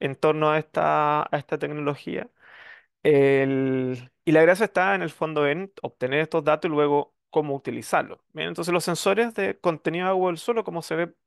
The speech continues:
aquí hay un ejemplo de, de, de un sensor de contenido de agua del suelo, que es este sensor con esas puntas, ¿cierto? Que pueden ser enterradas en el suelo, ya sea una maceta o el, o el, o el perfil de una calicata, ¿cierto?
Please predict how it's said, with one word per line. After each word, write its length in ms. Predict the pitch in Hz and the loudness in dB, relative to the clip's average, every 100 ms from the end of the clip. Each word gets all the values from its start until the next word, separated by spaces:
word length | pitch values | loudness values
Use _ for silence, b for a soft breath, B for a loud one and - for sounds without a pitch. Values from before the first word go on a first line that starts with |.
| - | -8
aquí 160 | 139 165 | -4 -2
hay 140 | 175 | -4
un 160 | - 151 | -4 -6
ejemplo 560 | 123 - 220 220 - 156 | -4 -2 -2 -2 -4 -2
de, 220 | 147 - | -2 -4
de, 460 | 143 139 - - _ b b b _ | -4 -4 -4 -10 _ b b b _
de 100 | 143 | -4
un 120 | 147 | -2
sensor 320 | 143 135 151 | -4 0 2
de 60 | 147 | 2
contenido 320 | 143 - 143 | -2 -2 0
de 20 | |
agua 120 | 139 | 2
del 60 | 135 | 0
suelo, 240 | - 185 | -2 -4
que 120 | 143 135 | -2 -4
es 60 | |
este 220 | 131 - | -6 -10
sensor 420 | 135 131 127 160 156 | -10 -10 -2 0 0
con 140 | 147 | -4
esas 320 | 135 143 - _ _ _ _ - | -4 -8 -8 _ _ _ _ -2
puntas, 480 | 143 175 170 135 - | 0 0 -2 -4 -4
¿cierto? 380 | 143 - 113 - B B B - | -6 -4 -6 -6 B B B -6
Que 100 | 147 | 0
pueden 240 | 156 156 | 4 4
ser 220 | - 160 | 2 0
enterradas 640 | 151 143 135 139 151 160 | 0 0 0 4 4 4
en 40 | 160 | 2
el 140 | 139 | -2
suelo, 580 | - 196 214 160 196 240 _ _ | -2 0 2 0 -4 -8 _ _
ya 180 | 190 131 | -8 -6
sea 160 | - | -2
una 160 | 139 135 | -2 -2
maceta 720 | 123 - 185 180 165 147 143 | -6 -6 -2 -2 0 0 2
o 180 | 135 135 | 0 -2
el, 220 | 127 131 | -4 -6
o 80 | - | -6
el, 160 | 127 131 | -6 -6
o 100 | 120 | -6
el 80 | 117 | -6
perfil 560 | - 127 - - 147 139 | -6 -8 -10 -8 -6 -4
de 60 | |
una 140 | 139 135 | -4 -2
calicata, 560 | 127 120 - 180 147 | -2 -2 -2 -2 -2
¿cierto? 440 | 127 - - 233 | -6 -10 -14 -16